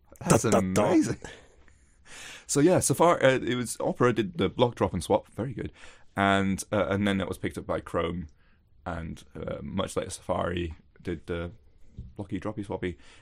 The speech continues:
Speaker 1: And, and so it's like
Speaker 2: If Second Element picks up on this, I want credits.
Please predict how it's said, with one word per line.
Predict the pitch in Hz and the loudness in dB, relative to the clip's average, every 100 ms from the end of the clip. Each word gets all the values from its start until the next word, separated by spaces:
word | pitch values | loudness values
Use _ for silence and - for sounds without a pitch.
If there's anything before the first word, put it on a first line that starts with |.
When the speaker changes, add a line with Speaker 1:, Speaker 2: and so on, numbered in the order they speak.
| _ | _
Speaker 1:
And, | 110 110 110 - - | 0 2 0 -4 -2
and | 117 | 0
so | 123 120 | 2 2
it's | 110 | 6
like | 214 | 8
Speaker 2:
If | |
Second | 320 294 | 8 8
Element | 233 160 127 | 8 8 6
picks | 165 151 | 2 2
up | 117 - | 2 2
on | 95 | 0
this, | - | 0
I | - | 2
want | 117 110 | 0 0
credits. | - 101 - | 2 2 0